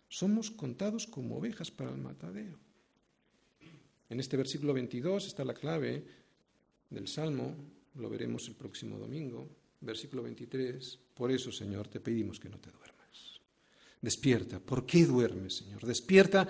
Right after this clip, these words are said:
no te alejes para siempre. ¿Por qué escondes tu rostro y te olvidas de nuestra aflicción y de la opresión nuestra? Porque nuestra alma está agobiada hasta el polvo y nuestro cuerpo está postrado hasta la tierra.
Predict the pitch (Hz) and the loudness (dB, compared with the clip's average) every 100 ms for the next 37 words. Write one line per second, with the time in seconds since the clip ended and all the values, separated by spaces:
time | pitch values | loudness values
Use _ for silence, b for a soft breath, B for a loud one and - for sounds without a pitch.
0 | B B 147 180 185 165 160 175 180 - | B B 8 8 10 8 8 4 0 0
1 | 156 147 - 190 190 175 147 147 143 214 | 0 0 0 0 0 0 2 4 8 10
2 | 226 185 - 214 208 196 - 165 156 180 | 10 10 8 6 6 4 2 -2 0 0
3 | 190 - 196 - 160 147 196 202 185 165 | 0 -2 -4 2 4 6 6 6 6 6
4 | 151 - 143 - 143 - - 190 202 B | 4 4 2 2 -2 -2 6 10 10 B
5 | B B 147 147 135 139 135 - 202 202 | B B 2 6 6 4 -2 0 2 2
6 | 190 233 233 - 123 131 - _ _ _ | 2 0 -2 -6 -12 -14 -20 _ _ _
7 | _ _ _ _ _ - 151 165 156 147 | _ _ _ _ _ -2 6 6 6 6
8 | 170 240 214 165 196 170 147 185 185 147 | 8 8 6 4 2 4 4 4 4 0
9 | - 135 - 196 190 151 143 143 143 143 | 0 -2 2 4 4 4 4 2 -2 -4
10 | - 226 226 156 - - - 127 - 180 | 0 -2 0 -4 -4 -6 -4 -4 -2 2
11 | 202 131 117 131 117 120 180 160 123 | 2 2 -2 -4 -6 -4 -2 -2 -4